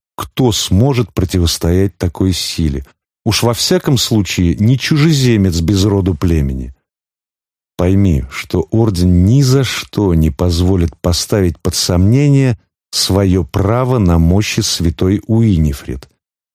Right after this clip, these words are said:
И если мы сунемся со своей правдой, они заявят, что отъявленный негодяй,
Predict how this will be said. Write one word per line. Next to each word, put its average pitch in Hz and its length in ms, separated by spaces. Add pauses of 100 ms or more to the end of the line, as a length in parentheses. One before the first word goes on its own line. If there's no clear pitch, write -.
(240)
И 147 100
если 160 260
мы 156 160
сунемся 143 580
со 120 160
своей 123 460
правдой, 160 640
они 131 260
заявят, 120 520
что - 260
отъявленный 110 640
негодяй, 85 760